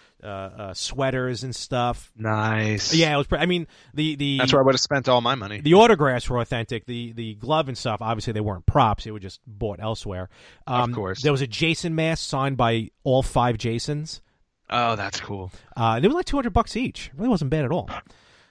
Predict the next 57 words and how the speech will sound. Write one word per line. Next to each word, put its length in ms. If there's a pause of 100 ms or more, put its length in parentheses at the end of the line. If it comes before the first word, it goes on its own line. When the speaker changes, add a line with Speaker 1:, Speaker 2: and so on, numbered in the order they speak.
(140)
Speaker 2:
Wow. 260
Speaker 1:
So 320
I 40
went 180
to 60
this 140
one 260
guy 380
who 180
I 80
picked 220
up 140
a 20
couple 360
of 80 (220)
retro 400
games, 300
which 80
I'll 100
show 160
you 100
in 40
a 40
moment. 440 (380)
But 340
he 180
said 480
he 300
had, 760 (480)
'cause 160
he 100
had 200
a 60
nice 380
Super 560
Nintendo 720 (340)
in 160
box. 420
It 80
seen 220
better 220
days, 260
but 100
a 40
Super 200
Nintendo 360
in 80
box 280
he 60
was 80
selling 220
for, 100
like, 220 (280)
two 120
hundred 200
something 240
dollars. 480